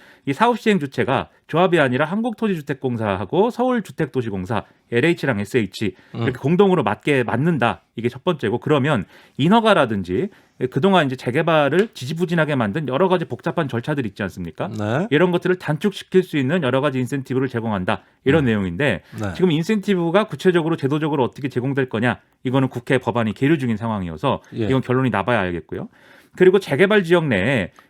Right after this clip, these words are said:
Speaker 1: 이 준주거 지역, 이거를 종상향시켜줘서 최대 오십 층까지 건축을 할 수 있게 해주고, 그다음에 여기에 대해서 용적률 오백 퍼센트를 적용한다.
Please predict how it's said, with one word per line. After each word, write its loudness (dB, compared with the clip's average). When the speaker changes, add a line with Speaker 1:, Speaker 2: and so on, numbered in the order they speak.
Speaker 1:
이 2
준주거 2
지역, -2
이거를 2
종상향시켜줘서 0
최대 -2
오십 4
층까지 0
건축을 -2
할 0
수 -8
있게 -6
해주고, -2
그다음에 2
여기에 4
대해서 0
용적률 0
오백 0
퍼센트를 -4
적용한다. -2